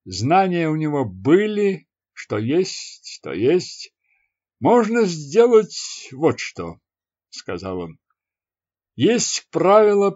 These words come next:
применения оружия с беспилотных летательных аппаратов.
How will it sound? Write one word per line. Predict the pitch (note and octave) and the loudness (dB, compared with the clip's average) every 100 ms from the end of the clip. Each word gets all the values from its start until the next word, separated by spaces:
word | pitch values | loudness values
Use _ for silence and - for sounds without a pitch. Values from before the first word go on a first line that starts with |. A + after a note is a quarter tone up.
| - | -6
применения | D3 D3+ D3+ D#3 E3+ D#3 D3 | -4 -2 -2 -2 -2 -2 0
оружия | C#3 D#3 F#3 E3 F3+ E3+ D#3 A#2 _ _ _ | 0 2 2 2 0 0 -2 -8 _ _ _
с | A2+ G2+ | -10 -6
беспилотных | A#2 F3 - - D#3 D#3+ F#3+ - D#3+ A#2 C#3+ | 0 0 0 0 4 6 4 0 -8 -6 -4
летательных | D3 - D3 - C#3 C3+ B2+ - | -4 -2 -2 -2 -6 -6 -6 -8
аппаратов. | A2 A2 G2+ F#2 E2 D#2 - _ | -10 -8 -8 -8 -10 -18 -20 _